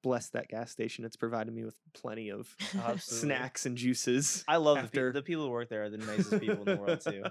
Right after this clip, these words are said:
Speaker 1: <laughs> Uh, so diving back into other restaurants in Pittsburgh or just other restaurants in general, wanna, uh,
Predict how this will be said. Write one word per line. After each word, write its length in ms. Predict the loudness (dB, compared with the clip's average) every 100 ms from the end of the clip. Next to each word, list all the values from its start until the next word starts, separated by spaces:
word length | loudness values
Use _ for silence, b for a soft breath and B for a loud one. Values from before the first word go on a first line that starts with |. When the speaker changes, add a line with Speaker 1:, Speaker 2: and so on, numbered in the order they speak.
| -6
Speaker 1:
<laughs> 0 | -14 B B B B B B
Uh, 320 | -2 0 0 -2
so 840 | -4 0 4 4 6 4 4 0 -6 _ -20 _ _ _ _ -14 -2
diving 420 | -2 0 0 0
back 360 | 0 -2 -4 -2
into 1040 | 0 0 -4 -6 -2 0 2 2 2 -2 -8 _ _ -4
other 540 | 0 4 4 2 -4 _ _ -6
restaurants 680 | -4 -4 -6 -4 -6 -10 -10
in 140 | -10
Pittsburgh 460 | -6 -6 0 0 0
or 100 | -4
just 180 | -6 -2
other 240 | 0 2
restaurants 460 | 0 0 -4 -6 -4
in 80 | -4
general, 480 | -2 -2 -2 -4 -10 _ _ _ _
wanna, 320 | -6 -4 -4 -4
uh, 360 | -4 -4 -8